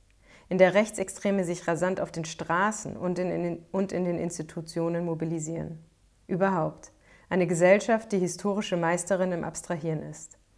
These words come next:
im Wegschauen und im Schweigen, vom Familientisch über den öffentlichen Nahverkehr bis hin zu rassistischen Polizeichats.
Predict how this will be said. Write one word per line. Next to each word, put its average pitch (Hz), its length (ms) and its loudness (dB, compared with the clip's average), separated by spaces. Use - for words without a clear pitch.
im 175 140 -2
Wegschauen 196 500 2
und 160 160 -2
im 175 80 -2
Schweigen, 151 560 -2
vom 180 160 0
Familientisch 214 760 2
über 180 240 2
den 170 140 -2
öffentlichen 180 560 -4
Nahverkehr 185 640 -4
bis 175 240 -6
hin 185 140 -2
zu 180 100 -4
rassistischen 165 600 -8
Polizeichats. 156 920 -10